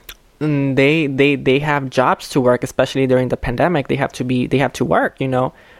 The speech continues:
rent, how is rent gonna be paid? How is food gonna be put in the table? Um, a lot of them have families, you know, and they're taking their time to,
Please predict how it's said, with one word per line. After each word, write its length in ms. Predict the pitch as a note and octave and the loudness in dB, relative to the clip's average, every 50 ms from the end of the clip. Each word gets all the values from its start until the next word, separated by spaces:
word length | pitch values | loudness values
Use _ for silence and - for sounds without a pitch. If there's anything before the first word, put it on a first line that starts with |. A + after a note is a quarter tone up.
| _ _ - | _ _ -4
rent, 400 | C3 C3 C3+ C3 C3+ B2+ A#2 - | 0 2 2 2 0 -2 -6 -8
how 200 | - - C#3+ C#3 | -4 -2 -2 0
is 120 | C3+ - - | -2 -2 -2
rent 220 | C3+ C3 C3 - | -2 -2 -2 0
gonna 160 | - C3 C3 | -2 -2 -2
be 100 | B2 B2+ | 0 -2
paid? 460 | B2+ - - F3 E3+ E3+ E3 D#3+ E3 D#3+ | -2 -2 0 2 2 4 2 2 0 0
How 160 | D#3 C3+ B2+ | 0 0 -2
is 100 | B2 - | -2 -4
food 220 | - - C#3 - | -6 -6 -6 -4
gonna 140 | - C3 C3 | -4 -6 -4
be 100 | B2+ A#2+ | -6 -6
put 160 | - - B2 | -6 -6 -6
in 80 | A#2+ A#2+ | -6 -6
the 80 | A#2+ | -8
table? 560 | A2+ - - C#3+ E3 F#3+ F#3 E3 B2+ - - - - - - - _ _ - | -6 -2 2 2 2 2 2 0 -2 -4 -6 -12 -20 -20 -20 -20 _ _ -4
Um, 220 | B2+ C3 C3+ B2+ | -2 -2 0 0
a 80 | C3+ C3 | 0 2
lot 140 | B2 A#2+ B2+ | 2 2 2
of 60 | B2+ | 0
them 120 | B2 B2 | 0 -2
have 160 | C3 C3+ B2+ - | -4 -4 -4 -2
families, 680 | - D3+ D#3 F3 F3 F3+ F3 F3 F3 E3+ E3+ - - - _ _ _ _ _ _ _ _ _ _ _ | 0 0 2 2 2 2 2 2 2 2 0 -2 -6 -20 _ _ _ _ _ _ _ _ _ _ _
you 120 | - D3+ | 0 2
know, 260 | D3+ D#3 D#3 D3+ D#3 D3+ - | 4 4 4 4 4 2 2
and 340 | D#3+ D#3 D3 D3 D3 D3 D3 | 0 0 0 0 0 0 2
they're 140 | D3 D3+ D#3+ | 2 2 2
taking 380 | - - F3+ D#3+ - F3 D#3 | 2 0 -2 -2 -2 -2 0
their 160 | C#3+ C#3+ C#3 C3+ | 2 2 2 0
time 420 | - - D#3+ D#3+ F3+ F3+ E3+ D#3+ - - - | -2 -4 -4 -4 -2 -2 -2 -4 -6 -6 -2
to, 360 | - D3 C#3+ C3+ C3+ C3 C3 | 0 2 2 4 2 2 0